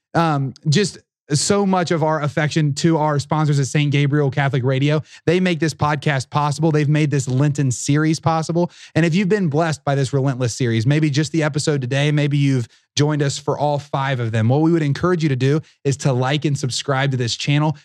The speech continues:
share some of these episodes with people that you think would be really blessed by them, and let's continue to relentlessly pursue others in mission, because the encounters that you're having through this faith formation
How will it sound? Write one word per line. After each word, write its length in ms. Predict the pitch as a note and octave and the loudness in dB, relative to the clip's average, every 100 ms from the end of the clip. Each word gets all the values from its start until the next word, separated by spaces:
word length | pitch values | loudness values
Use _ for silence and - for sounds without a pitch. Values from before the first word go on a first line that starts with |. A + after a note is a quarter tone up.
| - | -8
share 320 | - E3+ F3+ | -2 0 0
some 180 | E3+ F3 | 0 -2
of 60 | |
these 160 | D#3 C3+ | 0 -2
episodes 480 | C3+ D#3 D3+ D#3+ D#3+ | -2 -4 -2 0 -2
with 140 | D3 | -2
people 200 | D3 D3 | -4 -2
that 100 | C#3 | -2
you 100 | C3 | -4
think 180 | B2+ C#3+ | -4 -2
would 100 | C3+ | -2
be 100 | B2+ | -2
really 240 | B2 C3+ A#2 | -2 -2 -4
blessed 360 | A2+ A#2+ - | -4 -4 -4
by 140 | D3 D3 | -2 0
them, 220 | D#3+ D3+ - - | 0 0 -6 -2
and 80 | C#3+ | 0
let's 180 | D3+ D3 | 0 -2
continue 680 | - C#3 - - F3+ E3 C3+ | -2 -2 -2 -2 0 0 0
to 140 | D3 | -2
relentlessly 680 | C3+ B2+ D3 D3 C#3+ C#3 C3 | -2 0 0 -2 -4 -2 -4
pursue 400 | C3 A2+ C#3 B2+ | -2 -2 -2 -4
others 320 | A#2 B2+ C#3 A#2+ | -2 0 0 -2
in 140 | A2+ | -2
mission, 380 | B2 A2+ G2+ G2+ | -2 -4 -8 -10
because 240 | A2+ C3 | -4 -4
the 100 | B2 | -4
encounters 520 | A#2+ A#2 C#3+ D#3 D3+ | -6 -4 -2 0 -2
that 80 | C3 | -2
you're 140 | B2+ A#2+ | -4 -4
having 300 | B2+ C3 B2+ | -4 -4 -4
through 140 | B2+ | -4
this 160 | A2+ - | -8 -8
faith 260 | C3 C3+ | -6 -6
formation 580 | - D3 C#3+ D3 D3+ C#3+ | -4 -2 -2 -2 -6 -10